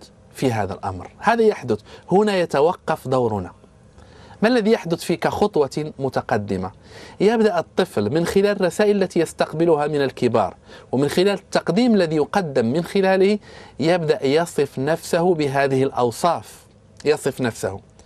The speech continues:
فيقول: "أنا عبقري، أنا موهوب، أنا رائع، أنا متميز، أنا مبدع،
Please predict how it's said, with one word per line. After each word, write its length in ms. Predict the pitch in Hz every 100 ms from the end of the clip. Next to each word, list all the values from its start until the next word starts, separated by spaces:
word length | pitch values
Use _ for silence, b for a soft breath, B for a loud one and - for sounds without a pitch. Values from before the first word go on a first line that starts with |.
| B B B
فيقول: 520 | - 165 - - 127 - 160
"أنا 200 | 185 151
عبقري، 580 | 123 - - 156 101 - -
أنا 160 | 139 120
موهوب، 560 | 110 107 110 165 95 -
أنا 200 | 117 104
رائع، 500 | 123 170 113 101 -
أنا 120 | 117
متميز، 840 | 113 110 107 143 185 143 98 - - B B B
أنا 180 | 143 139
مبدع، 480 | 117 165 175 151